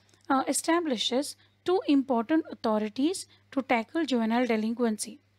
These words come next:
There is child welfare police officers at every police station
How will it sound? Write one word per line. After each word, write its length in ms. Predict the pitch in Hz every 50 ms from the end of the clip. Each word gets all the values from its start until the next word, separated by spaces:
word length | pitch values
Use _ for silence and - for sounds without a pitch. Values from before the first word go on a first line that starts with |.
| _ _ _ _ _ _ _ _ _ _ -
There 140 | 247 247 247
is 80 | 269
child 400 | 262 - - 269 262 320 359 320
welfare 380 | 302 269 254 240 - - 277 277
police 360 | - - 254 240 254 247 -
officers 560 | 254 226 - - 208 - - 294 339 381 370
at 160 | 311 262 -
every 220 | - 220 220 233 262
police 300 | 262 - 247 220 220 -
station 460 | - - 214 202 - - - 311